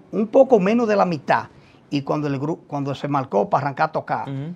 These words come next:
Speaker 1: se apagó el hotel con todo y, y, y casino y todo, porque la luz
Speaker 2: De
Speaker 1: se
Speaker 2: tan
Speaker 1: fue.
Speaker 2: potente.
Speaker 1: Sí.
Speaker 2: Eh, óyeme esto, ¿es verdad? ¿Cuáles artistas, ejemplo, te llegaron a, a, a pedir los servicios de tu equipo?
Speaker 1: Bueno,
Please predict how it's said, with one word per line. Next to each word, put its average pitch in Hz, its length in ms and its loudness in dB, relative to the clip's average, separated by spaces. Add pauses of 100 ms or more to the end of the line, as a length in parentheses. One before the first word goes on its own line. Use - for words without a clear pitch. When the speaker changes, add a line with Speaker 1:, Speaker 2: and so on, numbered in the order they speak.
Speaker 1:
se - 180 -6
apagó 139 320 0
el 170 80 0
hotel 160 300 -4
con 139 160 -8
todo 156 260 -2
y, 143 200 -6 (120)
y, 139 160 -8 (120)
y 131 60 -8
casino 156 520 -2
y 139 40 -4
todo, 151 220 -6
porque 127 240 -10
la 123 100 -4
luz 131 120 -4
Speaker 2:
De 127 80 0
Speaker 1:
se 131 60 -2
Speaker 2:
tan 131 220 0
Speaker 1:
fue. 107 80 -16
Speaker 2:
potente. 123 540 -2
Speaker 1:
Sí. 117 260 -2 (120)
Speaker 2:
Eh, - 160 -2
óyeme 208 400 8
esto, 143 180 2
¿es 165 140 4
verdad? 208 380 4 (560)
¿Cuáles 262 300 10
artistas, 180 800 4 (120)
ejemplo, 135 580 0
te 135 140 0
llegaron 127 420 2
a, 104 460 0 (200)
a, 90 380 -8
a 113 140 0
pedir 123 360 0
los 117 200 0
servicios 139 440 0
de 131 80 2
tu 120 200 -2
equipo? 104 420 -6 (100)
Speaker 1:
Bueno, 139 760 6